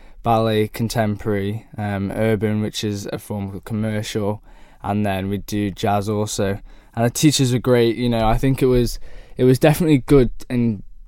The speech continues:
good to go away and get, like, some, some good training, you know what I mean? And it's definitely, you know, ca-, somewhat prepared me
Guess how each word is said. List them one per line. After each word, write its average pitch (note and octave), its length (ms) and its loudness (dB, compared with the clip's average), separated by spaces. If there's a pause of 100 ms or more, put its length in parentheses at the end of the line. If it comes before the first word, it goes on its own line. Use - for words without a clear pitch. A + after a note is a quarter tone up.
(220)
good C3 180 2
to - 80 -10
go A#2 240 4
away A2 260 4
and G#2+ 140 0
get, G#2 180 0
like, F2+ 480 -4 (960)
some, A2+ 460 0 (240)
some C3 220 2
good B2+ 280 4
training, A2 500 2
you G2+ 80 -2
know G#2+ 100 -2
what G2 60 0
I G2+ 80 0
mean? G#2+ 180 -2
And G#2 160 -2
it's A2+ 180 -4
definitely, B2 800 0 (120)
you A#2 120 -6
know, G#2 340 -4 (800)
ca-, - 180 0
somewhat D3+ 360 2
prepared B2 520 0
me A2 300 -4